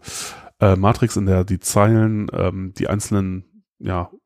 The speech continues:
Beobachtungen, Samples sind und die Spalten sind halt die unterschiedlichen Features.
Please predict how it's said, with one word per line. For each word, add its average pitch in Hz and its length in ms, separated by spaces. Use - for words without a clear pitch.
Beobachtungen, 123 920
Samples 117 420
sind 120 240
und - 300
die 98 60
Spalten 107 420
sind 95 180
halt 92 240
die 92 160
unterschiedlichen - 460
Features. 165 440